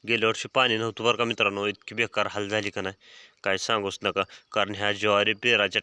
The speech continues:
टायमालाच आपल्या विहिरीचं पाणी निघत होतं, पण नशीब बऱ्यापैकी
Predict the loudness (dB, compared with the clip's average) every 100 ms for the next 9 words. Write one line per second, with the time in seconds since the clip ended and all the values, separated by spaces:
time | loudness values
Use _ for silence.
0 | 2 2 4 4 2 0 -10 -8 -6 0
1 | 0 2 0 0 -2 2 2 2 -2 0
2 | -2 -2 -4 -6 -8 -20 _ -8 -6 -4
3 | -2 -4 -6 -20 -8 -2 0 0 -4